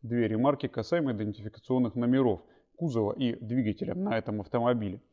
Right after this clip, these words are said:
Основной вин-номер на Дастере выбит на правой передней чашке кузова. И, соответственно, в случае фронтального Д Т П эта зона вполне может пострадать.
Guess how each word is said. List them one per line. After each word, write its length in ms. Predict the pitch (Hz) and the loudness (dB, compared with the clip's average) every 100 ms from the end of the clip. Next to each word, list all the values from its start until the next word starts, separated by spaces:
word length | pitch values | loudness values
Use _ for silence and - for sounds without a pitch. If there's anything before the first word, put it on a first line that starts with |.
| - _ | -20 _
Основной 480 | 120 - 143 175 147 | -4 2 4 6 4
вин-номер 560 | 123 131 147 190 123 104 | 4 2 2 2 2 2
на 140 | 110 | 2
Дастере 480 | 110 113 - 107 95 - - | 4 4 2 -4 -4 -8 -6
выбит 480 | 131 185 202 - - | 0 2 2 0 0
на 240 | 139 165 - - | 4 4 2 0
правой 320 | 120 120 123 | 4 6 4
передней 640 | - 131 117 104 110 - | 0 0 0 0 -2 -4
чашке 460 | - 131 107 - 107 _ - | 0 2 2 0 -14 _ -8
кузова. 420 | 131 101 95 95 - - _ - | -4 0 -2 -4 -12 -20 _ -2
И, 180 | 123 | 0
соответственно, 640 | - 127 113 120 107 - 104 | 0 2 4 2 0 -4 -8
в 60 | |
случае 340 | - 131 - 104 | -2 -2 -2 -2
фронтального 640 | - 120 113 120 98 98 | 0 4 6 6 4 -2
Д 120 | 101 | -2
Т 120 | 110 135 | 0 2
П 220 | 202 202 - _ | 4 2 -2 _
эта 260 | 139 120 104 | 0 2 2
зона 340 | 131 160 160 - _ | 4 4 2 -2 _
вполне 420 | _ - 117 123 151 | _ 6 6 8 6
может 340 | 123 101 98 | 4 0 -2
пострадать. 520 | 113 - 123 123 101 | -6 2 6 8 6